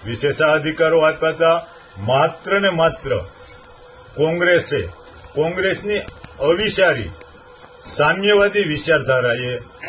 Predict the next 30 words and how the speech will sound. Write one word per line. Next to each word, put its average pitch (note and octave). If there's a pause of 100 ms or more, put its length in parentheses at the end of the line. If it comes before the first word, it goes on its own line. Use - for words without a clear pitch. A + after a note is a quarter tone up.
(100)
રાજવીઓને D#3
રોડે D3
લાવવાનું C#3
કામ A#2+
કર્યું A2
છે. G#2
માટે A#2
જ E3
સરદાર C3+
માટે D#3 (340)
રાજવીઓને D3
અનન્ય C#3+
ભાવ B2
છે E3 (400)
અને C#3
એ C#3+
ભાવ C#3+
એટલા D3
માટે D3
છે D3 (420)
કે C#3
સરદાર C#3
ન C#3
હોત D3 (440)
તો C3+
આજ C3+
અખંડ C#3
ભારત C3
ન C#3+
હોત, D3+